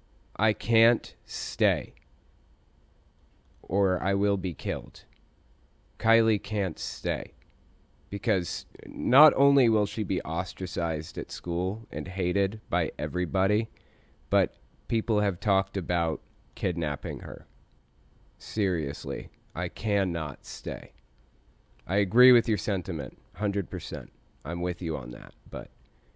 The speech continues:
it's not a safe place to be. So I have to leave, unfortunately. Anyway, I appreciate the voicemail, and I appreciate the support. That being said,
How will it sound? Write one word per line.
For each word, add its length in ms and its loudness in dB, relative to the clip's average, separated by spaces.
it's 240 -6
not 800 2
a 60 -10
safe 520 -6
place 500 -4
to 120 -8
be. 380 -10
So 180 -2
I 120 0
have 360 -2
to 80 -8
leave, 320 -8
unfortunately. 720 -14
Anyway, 400 4
I 60 4
appreciate 600 4
the 60 -2
voicemail, 520 0
and 220 4
I 40 6
appreciate 680 0
the 80 -2
support. 440 -6
That 240 4
being 280 2
said, 380 -2